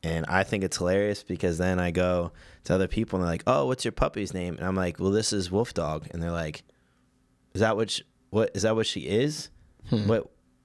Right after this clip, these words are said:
Speaker 1: what is her name?" And I'm like, "Yeah, Wolf Dog. Her name is Wolf Dog." And then they don't have any choice but to call her Wolf Dog. So then you have
Speaker 2: Nah.
Speaker 1: all these people from
Speaker 2: It's pretty
Speaker 1: all walks
Speaker 2: great.
Speaker 1: of life that have to call her Wolf Dog.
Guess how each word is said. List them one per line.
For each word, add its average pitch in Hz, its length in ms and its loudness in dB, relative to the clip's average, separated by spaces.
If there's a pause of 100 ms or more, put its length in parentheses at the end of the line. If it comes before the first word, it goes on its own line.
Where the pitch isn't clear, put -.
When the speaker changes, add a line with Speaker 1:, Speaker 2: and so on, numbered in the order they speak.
(120)
Speaker 1:
what 104 100 2
is 107 120 0
her 110 100 2
name?" 120 420 0
And 95 100 -2
I'm 92 140 2
like, 90 220 0
"Yeah, 147 140 2
Wolf 104 220 -2
Dog. 71 280 -4
Her 87 100 -4
name 95 160 0
is 90 140 0
Wolf 107 160 2
Dog." 82 220 -2 (280)
And 110 100 4
then 127 60 4
they 131 160 2
don't 131 160 0
have 127 140 0
any 131 180 0
choice 131 300 0
but 113 140 -6
to 107 80 -2
call 117 260 2
her 90 80 -2
Wolf 104 260 -2
Dog. 92 300 -4
So 107 80 0
then 98 140 4
you 120 40 2
have 123 100 0
Speaker 2:
Nah. 117 60 4
Speaker 1:
all 135 120 2
these 131 180 -2
people 123 320 -2
from 104 160 -4
Speaker 2:
It's - 60 4
pretty 127 120 2
Speaker 1:
all 110 80 0
walks 101 120 -2
Speaker 2:
great. 90 80 -2
Speaker 1:
of 101 40 0
life 107 220 0
that 98 100 -2
have 98 220 -2
to 101 80 0
call 101 240 2
her 92 80 -2
Wolf 107 260 0
Dog. 78 300 -8